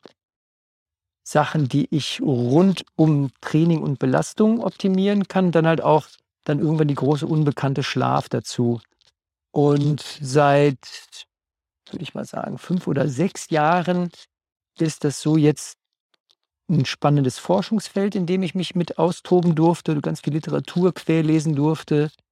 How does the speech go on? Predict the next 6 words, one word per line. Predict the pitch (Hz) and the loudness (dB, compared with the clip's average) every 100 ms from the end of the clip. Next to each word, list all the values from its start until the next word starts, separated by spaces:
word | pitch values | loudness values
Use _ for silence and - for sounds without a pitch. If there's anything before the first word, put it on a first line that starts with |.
| _ _ _ | _ _ _
verschiedenen | - 139 - 160 156 147 | -4 -2 0 2 2 2
Partnern | - - 143 165 147 | 0 2 2 2 2
dabei | 143 | 2
helfen | 123 131 151 170 139 | 2 2 2 2 0
durfte, | 143 139 - | 0 0 -4
Pro-, | - - 135 | -4 -2 -4